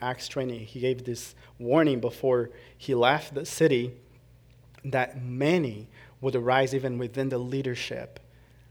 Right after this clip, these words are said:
that would be teaching false doctrine. In chapter four of First Timothy there, verse one and three, he says that in the later times, some would fall away from the faith,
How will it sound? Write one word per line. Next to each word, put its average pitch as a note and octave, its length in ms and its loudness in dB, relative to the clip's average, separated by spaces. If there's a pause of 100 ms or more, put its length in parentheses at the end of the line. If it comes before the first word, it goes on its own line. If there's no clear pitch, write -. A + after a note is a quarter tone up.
(100)
that B2+ 140 2
would B2+ 120 0
be A#2+ 100 -8
teaching B2+ 460 -8
false A#2+ 400 -6
doctrine. A#2 640 -12 (1400)
In C3 100 -6
chapter D3+ 340 4
four F3 420 10
of B2+ 180 0
First - 240 0
Timothy C#3 380 0
there, G#2+ 320 -2 (400)
verse C3+ 320 0
one C#3+ 180 4
and C3 160 0
three, C#3 380 0
he C#3 80 -4
says C3+ 340 6
that C3 320 6 (320)
in D3 100 2
the D3 100 10
later D3 280 10
times, D3+ 840 2 (540)
some F3+ 580 4
would D3 180 6
fall D#3+ 320 8
away D3 360 8
from E3 240 0
the A#2+ 100 0
faith, A#2 580 -8